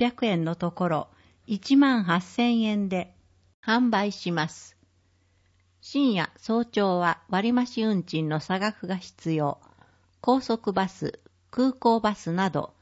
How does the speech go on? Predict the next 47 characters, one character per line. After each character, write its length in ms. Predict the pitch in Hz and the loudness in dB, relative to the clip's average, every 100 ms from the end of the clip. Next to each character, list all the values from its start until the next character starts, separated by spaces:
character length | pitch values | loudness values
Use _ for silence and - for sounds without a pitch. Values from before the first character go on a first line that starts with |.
| _ _ | _ _
座 160 | 196 202 | -2 -2
席 360 | 254 254 247 | -2 -2 -4
定 360 | 226 220 208 202 | -2 0 2 0
員、 300 | 190 180 175 _ _ _ - | 0 -2 -6 _ _ _ -4
座 160 | 214 | -4
席 300 | - 262 254 | 0 -2 -2
指 120 | 233 | -8
定 300 | - - 220 | -6 -4 -2
バ 160 | 202 196 | -2 -6
ス 140 | - | -2
は 160 | 160 143 | 0 0
利 160 | 156 175 | -2 -2
用 220 | 190 175 | -2 -2
で 120 | 165 | -4
き 140 | - | -6
ま 160 | 160 156 | -6 -6
せ 160 | - 139 | -6 -10
ん。 100 | - _ _ _ - _ _ _ _ _ _ _ _ _ _ _ _ - | -10 _ _ _ -20 _ _ _ _ _ _ _ _ _ _ _ _ -2
販 240 | 254 285 | 2 4
売 220 | 277 254 240 | 4 2 0
期 180 | 208 | -4
間、 340 | 196 147 - - _ - - | -2 -4 -6 -14 _ -20 -6
平 220 | 240 262 | 0 0
成 280 | 254 233 233 | 2 2 2
三 340 | - 247 262 | 2 2 2
十 240 | 254 233 180 | 2 0 0
年 280 | 151 156 - | 0 -4 -2
六 260 | 185 196 233 | -2 0 0
月 440 | 247 - _ 214 | -2 -2 _ -4
一 120 | 220 | -2
日 300 | 202 202 - | -2 -6 -8
か 140 | - 165 | -6 -2
ら 220 | - - _ - | -2 -4 _ -20
七 260 | - - | -12 -4
月 240 | 233 233 - | -4 -4 -6
三 320 | - 233 208 | -2 0 0
十 260 | - 151 147 | -2 -4 -4
一 280 | 147 - 180 | -8 -6 -4
日。 400 | 160 - - - _ _ _ _ _ _ _ _ _ _ _ _ _ | -4 -8 -14 -14 _ _ _ _ _ _ _ _ _ _ _ _ _
ふ 200 | - 247 | -2 0
れ 180 | 269 269 | 2 2
あ 160 | 262 | 2
い 100 | 247 | 0
パ 180 | 240 196 | 0 -4
ス 200 | - - - | -4 -10 -2
と 140 | 165 | 2
は、 220 | 143 - | 2 0